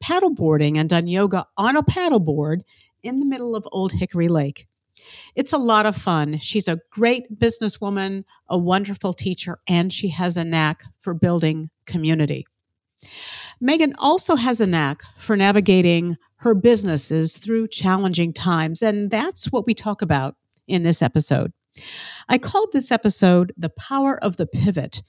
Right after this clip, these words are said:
because the challenges of covid required Megan to pivot and pivot hard,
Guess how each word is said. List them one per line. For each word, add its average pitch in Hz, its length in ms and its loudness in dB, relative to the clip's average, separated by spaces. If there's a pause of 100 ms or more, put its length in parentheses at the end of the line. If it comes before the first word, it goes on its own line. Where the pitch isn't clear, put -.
(420)
because 226 480 2
the 214 100 0
challenges 320 800 2
of 196 280 -8
covid 196 720 2
required 269 600 2
Megan 208 440 0
to - 140 -8
pivot 233 460 0 (180)
and 151 200 -2
pivot 190 320 0
hard, 156 480 2